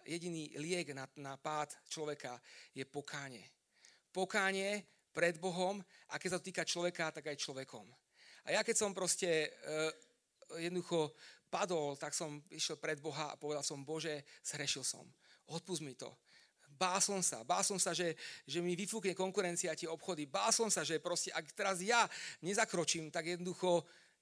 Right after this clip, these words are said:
nebudem mať dostatok. Hej, a tak ďalej. Bál som sa. A hovorím: "Bože," ale tak jednoducho Boh povedal: "Tak jednoducho pred, predo mňou, ale keď sa to týkalo toho človeka, ktorého si zaviedol do hriechu,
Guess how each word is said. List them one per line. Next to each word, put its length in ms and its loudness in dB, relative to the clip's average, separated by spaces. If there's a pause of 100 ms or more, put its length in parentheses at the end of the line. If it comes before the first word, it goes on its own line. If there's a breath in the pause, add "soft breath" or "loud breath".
(100)
nebudem 340 -2
mať 140 0
dostatok. 500 -2 (520 soft breath)
Hej, 320 -2 (280)
a 80 -2
tak 160 0
ďalej. 440 0
Bál 200 4
som 200 4
sa. 180 0 (1040 loud breath)
A 160 2
hovorím: 280 0
"Bože," 280 -2 (800 soft breath)
ale 140 -2
tak 160 -8
jednoducho 300 -6
Boh 120 -8
povedal: 320 -6
"Tak 80 -20 (140)
jednoducho 400 -8 (180)
pred, 200 -4 (180)
predo 260 -4
mňou, 320 -2 (540 soft breath)
ale 140 -6
keď 200 -4
sa 60 -8
to 100 -8
týkalo 240 -2
toho 160 -8
človeka, 480 -8
ktorého 240 -8
si 160 -4
zaviedol 380 -6
do 100 -8
hriechu, 320 -6